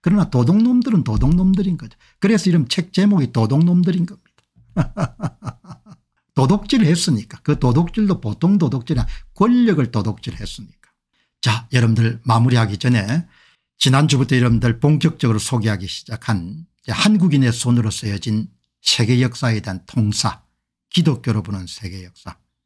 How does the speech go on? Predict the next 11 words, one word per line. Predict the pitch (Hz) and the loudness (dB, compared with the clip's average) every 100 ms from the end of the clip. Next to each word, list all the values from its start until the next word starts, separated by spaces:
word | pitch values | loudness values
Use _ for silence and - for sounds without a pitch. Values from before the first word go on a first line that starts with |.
| _ _ _ _ | _ _ _ _
뭐 | 120 | -18
제가 | 117 120 123 | -10 -4 -2
여러분 | 127 120 104 | 0 0 0
유튜브를 | 127 117 147 117 107 | -2 -4 -4 -2 -2
하니까 | 113 107 107 | -4 -4 -6
이제 | 101 110 95 | -6 -8 -6
유튜브만 | 107 120 156 123 107 82 | -4 -2 -2 0 -2 -4
한 | 92 | -12
사람이다 | - 104 101 101 98 | -10 -8 -8 -8 -12
이렇게 | 90 - | -14 -20
보지만 | 104 95 104 101 | -20 -20 -20 -20